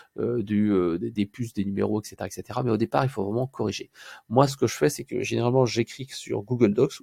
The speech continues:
ou Word. Et une fois que j'ai écrit mon texte, je fais un copier-coller parce qu'il y a le correcteur d'orthographe intégré, euh, qui peut m'aider, et cetera, et cetera. Euh, de même, euh, comme je disais, la méthode Pomodoro, c'est se concentrer sur son contenu. Je, euh, ne papillonnez pas.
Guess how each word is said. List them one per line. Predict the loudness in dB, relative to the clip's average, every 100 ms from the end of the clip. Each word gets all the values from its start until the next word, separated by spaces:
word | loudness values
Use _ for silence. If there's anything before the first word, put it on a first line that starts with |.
| -14
ou | -4 2
Word. | 2 2 -2 -4 -20 -2
Et | 0
une | 2
fois | 4
que | 4
j'ai | 4
écrit | 0 -2
mon | -2
texte, | -2 -2
je |
fais | -8 -8
un |
copier-coller | -2 -2 -2 -4 -2 -2
parce | -4
qu'il | -4
y | -6
a |
le | -2
correcteur | -2 -2 -4
d'orthographe | -4 -6 -8 -8
intégré, | -8 -6 -2 -2 -4 -20 -16 -8
euh, | -6
qui | -6 -8
peut | -6
m'aider, | -4 0 0
et | 0
cetera, | -2 -6
et | -10
cetera. | -12 -18 -20 _ _ -20 -20 _ -14
Euh, | -14 _ _ _ _ _ _
de | 2 6
même, | 6 4 0
euh, | -2 -2
comme | 0 -2
je | 2
disais, | 4
la | 4
méthode | 4 0 0
Pomodoro, | 0 4 4 4
c'est | 2 -4
se | -6 -10
concentrer | -8 -8 -6 -6 -6
sur | -8
son | -10 -10 -8
contenu. | -8 -6 -6
Je, | -2 -4 -4 -14 -14 -6
euh, | -6 -6 -6
ne | 4 4
papillonnez | 6 2 2 0 2 2
pas. | 0